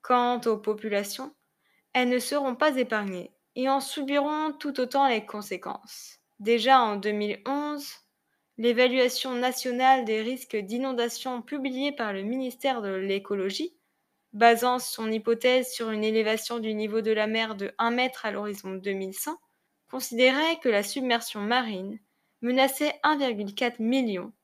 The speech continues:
de résidents français. Puisque les conséquences de nos activités néfastes actuelles seront encore palpables dans plusieurs décennies, voire des siècles, il nous incombe d'agir dès maintenant pour éviter des catastrophes pires encore sur le long terme.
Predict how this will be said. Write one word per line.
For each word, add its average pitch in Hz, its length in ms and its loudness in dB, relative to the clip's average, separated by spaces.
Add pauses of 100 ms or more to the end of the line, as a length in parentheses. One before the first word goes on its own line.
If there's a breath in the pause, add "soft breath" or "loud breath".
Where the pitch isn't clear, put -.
de 220 160 2
résidents 240 540 2
français. - 540 -8 (460)
Puisque 311 400 0
les 220 200 4
conséquences 254 600 0
de 233 100 0
nos 220 180 0
activités 214 560 -2
néfastes 233 500 0
actuelles 254 600 -2 (200 loud breath)
seront 226 440 -2
encore 233 400 0
palpables 240 560 6
dans 208 160 -2
plusieurs 202 400 0
décennies, 226 720 0
voire 294 320 4
des 233 120 2
siècles, - 480 -10 (540 soft breath)
il 262 100 0
nous 277 200 4
incombe 311 340 2
d'agir 247 440 2
dès 262 280 4
maintenant 226 600 -2 (340)
pour 247 200 -4
éviter 269 360 -2
des 233 160 2
catastrophes 240 640 0 (160)
pires 269 260 0
encore 247 540 -2
sur 220 220 -10
le 233 180 6
long 196 300 -4
terme. - 420 -14